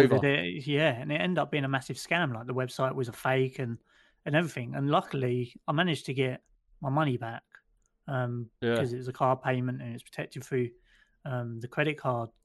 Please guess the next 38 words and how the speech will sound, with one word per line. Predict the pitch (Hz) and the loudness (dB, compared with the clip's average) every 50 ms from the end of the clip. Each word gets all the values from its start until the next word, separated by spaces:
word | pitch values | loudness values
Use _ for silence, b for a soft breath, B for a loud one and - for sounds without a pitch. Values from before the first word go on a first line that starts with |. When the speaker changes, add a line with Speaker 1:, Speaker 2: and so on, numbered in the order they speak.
| _ _ - 151 135 | _ _ -10 -8 -6
Speaker 1:
Um, | 127 123 117 117 113 110 | -4 -4 -4 -4 -4 -2
luckily, | 127 135 - - 139 123 | -2 -2 -2 -2 0 0
I | 123 | 2
used | 120 117 120 | 2 0 0
my | 123 | -2
credit | 123 143 143 143 | 0 2 4 6
Speaker 2:
Always | 139 139 135 135 | 6 6 6 6
Speaker 1:
card, | 131 127 | 4 6
so | 139 | 6
Speaker 2:
buying | 131 131 127 | 8 8 8
Speaker 1:
the | 131 | 8
Speaker 2:
a | |
Speaker 1:
money | 135 135 | 8 8
Speaker 2:
credit | 135 127 123 | 8 8 6
Speaker 1:
was | 123 - | 6 6
Speaker 2:
card, | 127 120 120 - | 8 8 8 8
man, | - | 8
Speaker 1:
protected. | 117 120 123 | 6 6 6
Speaker 2:
and | 123 120 | 6 6
then | 123 120 120 | 4 4 2
just | 113 120 - - | 2 0 -2 0
pay | - - 117 113 | 2 2 2 4
that | 113 107 | 4 4
off. | 110 123 117 110 - - - - - _ - B B B B B B B B B | 4 2 2 0 -2 -8 -16 -20 -20 _ -20 B B B B B B B B B
Speaker 1:
So | B - - 160 156 160 160 151 143 - - | B 2 6 6 8 8 8 6 4 0 0
they | 220 185 165 | 4 4 6
just, | 156 170 165 160 - - - _ _ _ - - - _ _ _ - | 6 6 6 4 2 -4 -12 _ _ _ -20 -20 -20 _ _ _ -2
um, | 160 143 143 139 139 135 135 135 127 - _ _ _ _ _ _ _ _ _ _ _ - | 2 4 4 6 6 4 2 0 0 -4 _ _ _ _ _ _ _ _ _ _ _ -2
instantly | 214 185 185 - - 151 143 135 131 127 | 0 0 0 0 -2 -4 -2 -2 0 0
refunded | 127 127 123 - 143 135 123 123 120 | -2 -2 0 0 0 0 0 0 0
me | 127 123 | -2 -2
the | 117 120 | -2 0
money, | 127 151 156 131 123 117 | 0 2 2 2 0 -2
you | 117 117 | -2 -2
know, | 123 | -2
and | 131 143 147 151 170 - - 151 147 | 0 0 0 -2 -2 -2 0 0 0
it | 151 170 | 0 0
was, | 165 160 139 - - - - - | 0 -2 -2 -4 -8 -12 -16 -18